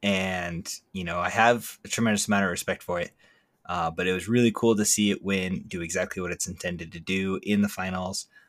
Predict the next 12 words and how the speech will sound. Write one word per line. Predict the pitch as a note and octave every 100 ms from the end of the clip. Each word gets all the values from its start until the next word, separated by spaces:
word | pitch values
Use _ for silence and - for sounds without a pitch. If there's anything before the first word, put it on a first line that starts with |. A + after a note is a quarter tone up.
| _
Um, | F2+ F2 D#2
this | C3+ C3
list | C#3+ F3+ -
features | C#3 C3+ C#3+ C3 -
a | F2
Palpad | - - G#2 - - E2 - _ _ _ _
as | F#2+ F#2
well | F#2 G#2+ A2+ -
as | F#2 F2+ -
a | - F2 E2
Clara. | - - F#2 E2 D#2 -
And | G2 G2 F#2 F#2 F#2